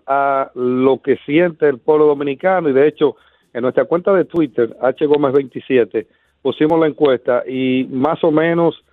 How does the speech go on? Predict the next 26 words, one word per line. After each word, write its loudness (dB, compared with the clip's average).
la 0
correlación 0
que 0
se -2
advierte -2
entre -2
la 2
inmensa -4
mayoría 2
que -2
dice -2
no 0
estar -2
satisfecho, -2
por -2
así -2
decirlo, -2
con -2
esas 0
declaraciones -2
que -8
dieron 2
ayer 0
nuestras -2
autoridades, 0
léase -2